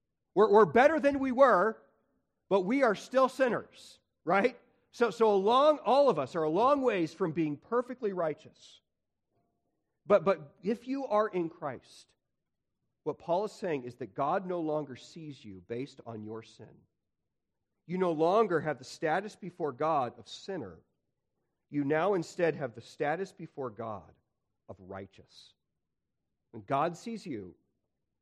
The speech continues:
he doesn't first and foremost see every failure and every problem, everything that you've done in the past or will do in the future.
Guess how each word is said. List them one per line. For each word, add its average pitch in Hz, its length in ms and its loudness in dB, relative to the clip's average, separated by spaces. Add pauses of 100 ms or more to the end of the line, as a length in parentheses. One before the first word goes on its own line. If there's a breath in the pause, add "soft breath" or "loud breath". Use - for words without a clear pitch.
(120)
he 165 60 -10
doesn't 147 380 -6
first 156 220 -8
and 147 100 -10
foremost 139 440 -10
see 113 160 -14
every 117 180 -14
failure 151 560 -6
and 117 100 -10
every 101 200 -10 (140)
problem, 160 560 -6 (680)
everything 147 340 -6
that 131 120 -10
you've 110 140 -12
done 135 200 -4
in 156 40 -6
the 139 60 -8
past 156 480 -6
or 139 60 -6
will 113 160 -12
do 127 160 -10
in 139 60 -6
the 120 60 -12
future. 165 500 -16